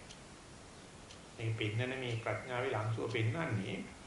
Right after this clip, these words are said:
පඤ්ඤා හෝති උද්‍යත්ත ගාමිනී පඤ්ඤාය සමන්නාගතෝ හෝති. එතකොට මේ යමක් හටගත්තොත් ඒක නැති වෙනවා. උදය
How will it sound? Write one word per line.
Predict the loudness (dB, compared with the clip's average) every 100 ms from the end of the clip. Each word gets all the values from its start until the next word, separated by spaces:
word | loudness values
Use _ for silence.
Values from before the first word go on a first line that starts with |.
| -14 -14 -14 -6
පඤ්ඤා | 0 2 2 4 4
හෝති | 6 4 4
උද්‍යත්ත | 4 6 4 4
ගාමිනී | 4 2 0 -2
පඤ්ඤාය | 0 0 2 2 2
සමන්නාගතෝ | 0 2 4 4 4 2 2
හෝති. | 4 4 2 -4 -10 -12 -14 -12 -12 -8
එතකොට | -4 0 0 0
මේ | 0 0
යමක් | 2 4 4 2 0 -2
හටගත්තොත් | -2 0 2 2 0 0 -2 0 -2
ඒක | -2
නැති | -2 -2 0 2
වෙනවා. | 4 4 2 0 -4 -6 -10 -12 -14 -8
උදය | 2 4